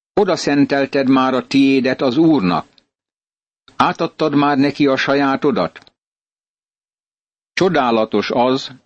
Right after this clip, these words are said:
amikor valaki a sajátját fölajánlhatja Istennek. Az elsőszülött az Úré.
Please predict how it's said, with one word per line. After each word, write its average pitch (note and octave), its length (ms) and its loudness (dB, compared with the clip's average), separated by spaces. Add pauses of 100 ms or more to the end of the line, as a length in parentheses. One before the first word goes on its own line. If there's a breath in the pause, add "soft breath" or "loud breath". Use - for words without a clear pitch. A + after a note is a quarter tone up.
(140)
amikor G#2 500 0
valaki B2+ 540 0
a A2 100 -4
sajátját A#2+ 1000 -2 (340)
fölajánlhatja A2+ 1080 -2
Istennek. E2+ 720 -2 (1200)
Az G2+ 180 -2
elsőszülött C#3+ 920 0
az C#3 200 -2
Úré. F2+ 500 2